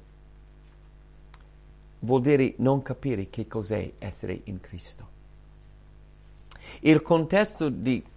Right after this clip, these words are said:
dove iniziamo, e Paolo aveva appena elencato tutto quello che aveva fatto e quello che era in giudaismo, che gli era importante. "Io sono giudeo, beniamino della tribù di Beniamino, fariseo, zelante per la legge." Lui si vedeva così,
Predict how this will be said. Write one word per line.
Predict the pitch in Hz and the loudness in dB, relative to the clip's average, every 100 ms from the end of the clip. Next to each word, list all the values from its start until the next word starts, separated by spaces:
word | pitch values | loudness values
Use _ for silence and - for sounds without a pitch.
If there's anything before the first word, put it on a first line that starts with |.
| - | -14
dove | - 123 127 | -2 2 2
iniziamo, | 131 - - 160 135 127 - | 0 0 0 2 4 2 0
e | 131 | -4
Paolo | 139 147 143 | 2 2 2
aveva | 131 123 | 2 2
appena | 123 147 147 | 0 0 -2
elencato | 135 123 123 120 123 - | -2 0 -2 -2 -4 -6
tutto | 160 160 - 143 | -8 -8 -6 -8
quello | - 135 | -2 -2
che | 127 | 0
aveva | 127 117 113 | 0 2 0
fatto | 110 131 131 - 120 | 0 0 0 -2 -2
e | 110 | -2
quello | - 107 | -2 -2
che | 107 107 | 0 -2
era | - 120 120 | 2 0 0
in | 110 | -2
giudaismo, | 107 110 98 95 95 113 117 - - - - - - - | -4 -2 -2 -2 -4 -6 -8 -14 -20 -20 -20 -20 -20 -6
che | 123 120 - | -2 -2 -2
gli | 117 117 | 0 2
era | 110 | 2
importante. | 110 120 - 143 107 90 - - | 0 -6 0 -2 -2 -8 -12 -4
"Io | 156 147 135 127 | 0 2 2 0
sono | - 135 127 | 0 0 0
giudeo, | 127 131 113 135 131 123 - - | -2 -2 2 2 4 2 -2 -4
beniamino | 135 127 127 131 131 123 - - | 0 2 4 4 2 0 -12 2
della | 131 127 | 4 4
tribù | 131 123 127 | 2 0 2
di | 123 | 2
Beniamino, | 120 127 117 127 131 131 | 2 2 2 2 2 0
fariseo, | 127 127 127 107 110 139 127 135 | 0 0 0 4 6 6 6 4
zelante | 123 127 131 131 | 4 4 4 2
per | 120 | 2
la | 131 | 4
legge." | 123 123 120 127 - - - | 6 4 6 2 2 -12 2
Lui | 185 175 143 | 4 4 0
si | - 151 | -4 -2
vedeva | 151 156 147 135 | 0 2 0 0
così, | - 123 120 104 | -4 -4 -6 -10